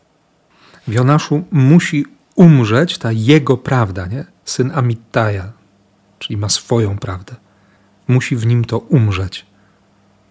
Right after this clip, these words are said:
żeby się objawiło życie dla tamtej wspólnoty. To jest bardzo mocne słowo w kontekście ostatnich wydarzeń.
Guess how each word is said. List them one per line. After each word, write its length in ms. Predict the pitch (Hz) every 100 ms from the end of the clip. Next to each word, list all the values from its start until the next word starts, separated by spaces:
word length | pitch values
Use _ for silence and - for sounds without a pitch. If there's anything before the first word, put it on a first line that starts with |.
| _ 107
żeby 240 | 101 107
się 140 | -
objawiło 440 | 110 117 110 120 113
życie 220 | 123 135
dla 160 | 113 107
tamtej 260 | 107 104
wspólnoty. 520 | 95 - 95 90 87 - _ _ _ _ _ _ - - - - _ _ _ _ -
To 120 | -
jest 80 | 135
bardzo 260 | 123 113 110
mocne 280 | 110 - 104
słowo 320 | - 104 101
w 200 | - -
kontekście 480 | 120 98 117 - 104
ostatnich 360 | - 113 110
wydarzeń. 500 | 107 110 113 113 120